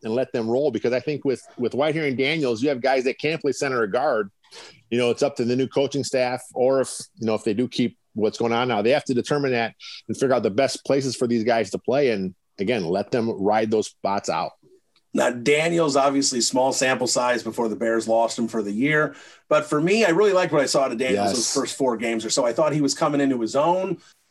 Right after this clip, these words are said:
Speaker 2: Um, he looked a lot more comfortable a-, a-, across the line. He was really holding his blocks well. What do you think of Daniels? I, obviously, the injury stinks. He's going to be going into his fourth year, too. So this would have been the offseason to extend him. Now, I don't know if you bother to do that coming off this pec injury like that.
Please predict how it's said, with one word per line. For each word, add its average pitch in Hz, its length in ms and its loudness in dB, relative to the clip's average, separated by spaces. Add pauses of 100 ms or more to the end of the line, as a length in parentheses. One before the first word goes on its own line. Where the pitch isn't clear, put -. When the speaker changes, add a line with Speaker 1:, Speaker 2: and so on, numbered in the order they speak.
(180)
Speaker 2:
Um, 117 440 -2
he 117 120 -8
looked 139 240 -2
a 139 40 0
lot 131 280 0
more 127 160 0
comfortable 170 680 0 (240)
a-, 120 40 -6
a-, 120 240 -6
across - 340 -4
the 117 80 -4
line. 156 360 0
He 135 100 0
was 113 180 -4
really 139 220 0
holding 131 260 0
his 107 140 -4
blocks 135 420 -2
well. 143 380 0 (920)
What 151 300 0
do 226 60 0
you 196 180 -2
think 185 280 0
of 143 160 -2
Daniels? 151 380 0
I, 135 260 -2
obviously, 131 380 0
the 117 180 -4
injury 120 320 -2
stinks. 120 360 -2
He's 110 120 -4
going 127 200 -4
to 113 80 -2
be 113 80 -2
going 120 200 0
into 117 180 -2
his 101 120 -4
fourth 127 340 -4
year, 113 200 -2
too. 135 240 -2
So 120 120 -4
this 120 200 -4
would 131 100 -2
have 117 80 -4
been 117 140 -2
the 117 80 0
offseason 113 540 -2
to 101 100 -4
extend 127 360 0
him. 117 140 0
Now, 110 180 -2
I 107 60 -2
don't 104 160 -2
know 104 240 -2
if 104 140 -10
you 104 80 -4
bother 104 340 -8
to 92 80 -18
do 123 200 0
that 117 200 -2
coming 110 180 -2
off 101 160 -4
this 101 160 -10
pec 143 240 -6
injury 127 300 -2
like 113 220 0
that. 113 220 0